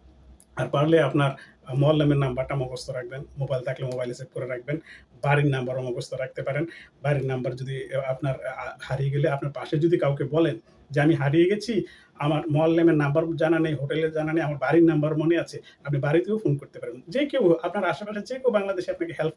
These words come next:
করবেই। সৌদি আরবে অসংখ্য বাংলাদেশি আছে, সে মোবাইল দিয়ে আপনাকে হেল্প করবে। তাই আপনি হারিয়ে গেলে যদি বুঝতে পারেন যে আপনি হারিয়ে গেছেন, দলছুট হয়ে গেছেন, আপনি আপনার ঠিকানা খুঁজে পাওয়ার জন্য সর্বোচ্চ চেষ্টা করবেন, কারণ এই লক্ষ লক্ষ মানুষের ভিড়ে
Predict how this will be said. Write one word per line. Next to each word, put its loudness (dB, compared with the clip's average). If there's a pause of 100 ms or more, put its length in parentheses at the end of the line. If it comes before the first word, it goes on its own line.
করবেই। 2 (520)
সৌদি 0
আরবে 0
অসংখ্য 2
বাংলাদেশি -2
আছে, -2
সে -2
মোবাইল 2
দিয়ে 0
আপনাকে -4
হেল্প -2
করবে। -10 (340)
তাই -2
আপনি 2
হারিয়ে 2
গেলে 4
যদি -2
বুঝতে -4
পারেন 0
যে -2
আপনি 0
হারিয়ে 0
গেছেন, 2
দলছুট -2
হয়ে -2
গেছেন, -2 (460)
আপনি 0
আপনার 0
ঠিকানা 2
খুঁজে 0
পাওয়ার 2
জন্য -4
সর্বোচ্চ -4
চেষ্টা -4
করবেন, -10
কারণ -4
এই -10
লক্ষ -4
লক্ষ -2
মানুষের 0
ভিড়ে 2